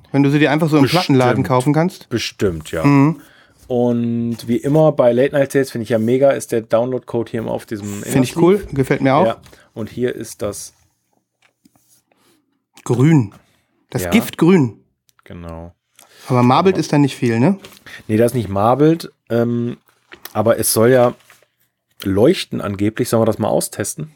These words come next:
Speaker 2: Das habe ich noch gar nicht ausgetestet.
Speaker 1: Wie, die soll im Dunkeln leuchten?
Speaker 2: Ja, pass mal auf. Warte mal.
Speaker 1: Oh.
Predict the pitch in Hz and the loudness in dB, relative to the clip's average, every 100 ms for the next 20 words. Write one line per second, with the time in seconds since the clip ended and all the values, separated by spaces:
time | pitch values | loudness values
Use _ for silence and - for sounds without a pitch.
0 | _ - - 160 165 90 90 90 - 92 | _ -10 -4 -4 -4 -6 -4 -6 -6 -8
1 | - - 92 - - 156 143 127 165 208 | -10 -12 -14 -14 -2 0 2 2 4 4
2 | 143 214 226 160 175 254 - 185 214 _ | 2 2 4 4 4 0 0 0 0 _
3 | 113 101 113 135 123 95 _ _ _ _ | -10 -10 -10 -16 -16 -18 _ _ _ _
4 | 139 147 120 104 _ | -8 -8 -8 -16 _